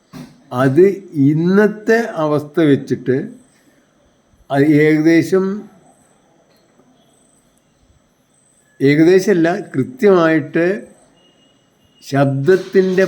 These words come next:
പത്തിരട്ടി വേഗതയിൽ വരുന്ന ഈ മിസൈലിനെ തടുക്കാൻ നിങ്ങൾക്ക് കഴിയില്ല, ഇപ്പോഴത്തെ നിങ്ങളുടെ know how വെച്ചിട്ട് തടി-, തടുക്കാൻ കഴിയില്ല എന്നും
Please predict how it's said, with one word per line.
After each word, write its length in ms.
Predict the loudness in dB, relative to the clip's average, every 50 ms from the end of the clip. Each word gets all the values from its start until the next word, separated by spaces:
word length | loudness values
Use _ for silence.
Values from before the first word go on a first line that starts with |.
| -2 -2
പത്തിരട്ടി 840 | 0 0 0 -2 -4 -8 -4 -2 0 0 0 -2 -4 -2 2 4 4 4
വേഗതയിൽ 580 | 4 2 2 2 0 0 0 0 0 0 0 0 2 2 2
വരുന്ന 340 | 2 0 0 0 0 0 -2 -2 -2 -2 0
ഈ 60 | 0 0 0 0
മിസൈലിനെ 680 | -2 -2 -2 -2 -2 -2 -2 -2 -2 -4 -6 -6 -8 -10 -10 -14 -16 _ _ _ _ _ _ _ _ _ _ _ _ _ _ _ -6
തടുക്കാൻ 640 | -4 -2 0 0 -2 -2 -2 0 0 2 2 2 -2 -4 -8 -10 -16 _ _ _ _ -6 -4
നിങ്ങൾക്ക് 560 | -4 -2 0 0 0 0 0 -2 -4 -6 -10 -12 -10 -8
കഴിയില്ല, 640 | -8 -6 -6 -4 -4 -2 -2 -2 -2 -4 -6 -6 -4 -2 -2 -2
ഇപ്പോഴത്തെ 600 | -4 -6 -12 -6 -4 -4 -4 -4 -6 -6 -6 -6 -8 -10 -18 -20 _ _ _ _ _ _ _ _ _ _ _ _ 0 0
നിങ്ങളുടെ 600 | 0 2 2 0 0 2 2 2 2 0 -2 -4 -6 -8 -10 -6 -4
know 120 | -2 -2 -2 -2 -2
how 120 | -2 0 2 4 4 2
വെച്ചിട്ട് 340 | 2 -2 -6 -10 -12 -12 -10 -8
തടി-, 220 | -8 -8 -8 -10 -14 -18 _ _ _ -12
തടുക്കാൻ 380 | -12 -10 -12 -10 -8 -6 -6 -6 -6 -6
കഴിയില്ല 360 | -8 -8 -8 -8 -8 -8 -10 -10 -10 -12 -12
എന്നും 260 | -14 -16 -18 -20 -20